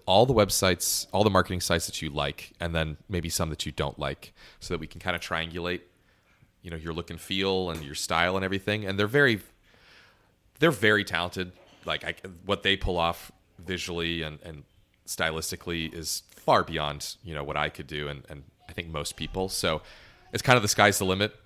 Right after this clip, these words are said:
opportunity where you're like, "Well, I really like, you know, GitHub's marketing site, and I really like this one." So we're just, like, putting out all these, like, really aspirational,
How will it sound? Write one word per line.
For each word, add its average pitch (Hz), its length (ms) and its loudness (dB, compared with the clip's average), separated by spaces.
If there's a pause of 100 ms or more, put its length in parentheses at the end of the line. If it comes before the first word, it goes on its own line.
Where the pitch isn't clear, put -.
opportunity 107 480 2
where 101 120 0
you're 92 100 2
like, 85 200 2
"Well, 107 380 8
I 95 40 -2
really 120 300 2
like, 92 480 2
you 95 100 -6
know, 80 280 -2 (680)
GitHub's 85 600 -2 (400)
marketing 82 400 -4
site, 76 360 -2
and 95 80 0
I 87 40 2
really 98 220 2
like 80 240 -2
this 90 200 -2
one." 92 120 -2
So 117 120 2
we're 117 60 6
just, 135 180 0
like, 123 160 2
putting 104 220 6
out 95 140 0
all 104 220 -2
these, - 180 -8
like, 87 160 -10
really 87 240 -2
aspirational, 87 800 -4